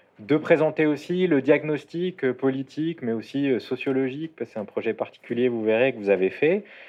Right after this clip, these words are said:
Les outils et objectifs, euh, du collectif, ceux que vous voulez mettre en œuvre, donc c'est toujours dans l'atelier, euh, donc, euh, sur, euh, le comment. Et puis sur cette base, bah, de contribuer à la réflexion sur les méthodes de la démocratie à l'échelle municipale.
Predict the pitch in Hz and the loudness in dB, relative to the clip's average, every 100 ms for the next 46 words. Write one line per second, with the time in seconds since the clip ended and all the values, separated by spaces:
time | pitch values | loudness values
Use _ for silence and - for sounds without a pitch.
0 | - _ 123 170 165 170 185 185 147 131 | -20 _ 4 6 4 0 2 2 6 6
1 | 123 123 127 - 139 147 - - 101 101 | 6 2 0 -4 -8 -8 -10 -6 -2 -2
2 | 98 113 - 113 110 - 131 123 113 113 | -2 -6 -2 -2 -2 -6 -2 -2 -2 0
3 | 110 110 107 - 104 139 165 131 104 101 | 2 2 2 2 2 2 0 -4 -8 -12
4 | - 104 113 101 95 - 101 104 113 113 | -10 -8 -4 -2 -4 -6 -10 -10 -12 -16
5 | - - - - 92 90 92 90 101 98 | -20 -20 -20 -12 -8 -6 -6 -8 -8 -8
6 | 95 98 101 101 101 95 92 - - 110 | -10 -10 -10 -10 -12 -6 -6 -6 -2 0
7 | 107 87 90 95 - 98 110 170 208 - | 2 2 0 -2 2 6 8 6 4 -8
8 | - - 131 127 170 165 - 117 110 143 | -20 0 2 4 4 4 6 6 8 8
9 | 147 131 110 - 127 127 113 139 135 101 | 8 6 6 2 0 2 6 8 8 6
10 | 98 107 98 143 151 - 107 98 95 92 | 4 0 0 -2 0 4 4 4 2 2
11 | 107 98 90 90 87 - 85 - 123 107 | 4 4 4 0 -2 -2 -6 0 2 2
12 | 82 98 98 90 85 - - - | 0 -4 -6 -10 -14 -16 -8 -8